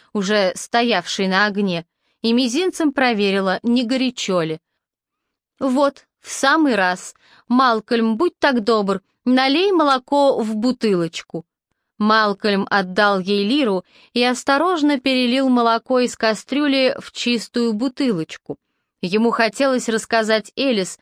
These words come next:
о сегодняшней встрече с миссис Колтер, но при сестре Финелле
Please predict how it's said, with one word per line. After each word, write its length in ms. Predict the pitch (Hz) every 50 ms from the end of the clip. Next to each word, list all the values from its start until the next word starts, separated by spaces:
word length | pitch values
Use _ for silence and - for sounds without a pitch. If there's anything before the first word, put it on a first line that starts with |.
| _ _ _ _ -
о 100 | 233 240
сегодняшней 760 | 233 - 262 269 302 311 247 262 285 262 - - 254 254 254
встрече 560 | 240 - - 269 247 285 269 262 - 269 254
с 140 | - - -
миссис 500 | 240 247 254 240 - - 269 254 - -
Колтер, 600 | - _ - 320 277 233 208 - - 190 180 - _ _ _ _ _ -
но 160 | 220 220 214
при 200 | - 220 220 196
сестре 420 | - - 214 - - - 220 214
Финелле 640 | 196 - - 214 214 208 208 208 214 233 254 285